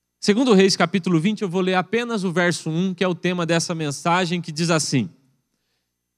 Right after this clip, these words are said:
"Naquele tempo, Ezequias ficou doente e quase morreu.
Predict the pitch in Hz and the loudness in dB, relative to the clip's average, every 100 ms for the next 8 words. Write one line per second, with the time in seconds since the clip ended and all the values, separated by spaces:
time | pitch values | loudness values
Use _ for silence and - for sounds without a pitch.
0 | _ _ _ _ - 185 269 277 269 240 | _ _ _ _ 0 4 4 4 4 2
1 | 247 233 240 226 180 185 - 233 240 220 | 2 0 2 4 4 0 2 2 4 0
2 | 185 - - - 175 196 190 165 151 180 | -4 -6 -10 -8 -4 2 4 4 2 2
3 | 185 175 170 165 156 190 170 214 202 | -2 -4 0 0 0 2 6 6 4